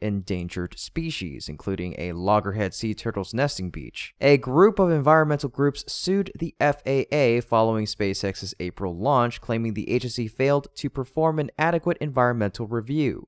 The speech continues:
As for the harmed species, U S wildlife biologists did not find any deceased endangered animal life. However, biologists note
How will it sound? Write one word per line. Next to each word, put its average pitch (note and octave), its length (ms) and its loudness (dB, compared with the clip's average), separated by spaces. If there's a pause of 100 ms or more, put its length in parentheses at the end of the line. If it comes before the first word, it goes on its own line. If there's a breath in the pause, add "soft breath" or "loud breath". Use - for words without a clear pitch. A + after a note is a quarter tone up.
As F#3 340 6
for F3 200 -2
the D#3+ 120 2
harmed D3 480 2
species, D#2 880 -6
U C3 400 0
S C#3+ 220 0
wildlife A#2+ 500 2
biologists A2 800 2
did G#2+ 280 -6
not D#3+ 260 0
find E3 320 0
any C#3 220 -2
deceased A#2 680 -4
endangered F#2+ 680 -4
animal G2+ 420 -2
life. G1+ 420 -10
However, G#2+ 520 2
biologists A#2 1040 4
note B2+ 500 0